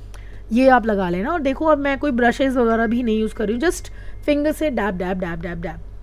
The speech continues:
बस इतना ही करना है जैसा मैं कर रही हूँ। थोड़ा सा हाईलाइटेड लगती हैं आपकी upper lids।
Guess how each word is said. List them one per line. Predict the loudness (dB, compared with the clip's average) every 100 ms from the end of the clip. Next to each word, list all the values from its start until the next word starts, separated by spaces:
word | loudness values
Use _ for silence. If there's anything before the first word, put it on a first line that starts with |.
| -6
बस | -6 -8 -10
इतना | -12 -6 -2 0
ही | 0 -2
करना | -2 -2 -2
है | 0
जैसा | 0 -2 -2
मैं | -2 -4
कर | -8 -10
रही | -10 -8
हूँ। | -10 -10 -14 -14 -4
थोड़ा | 2 2
सा | 2 -4
हाईलाइटेड | 2 4 4 2 -2
लगती | -4 -4 -6
हैं | -4
आपकी | -4 -4
upper | -4 -8
lids। | -10 -12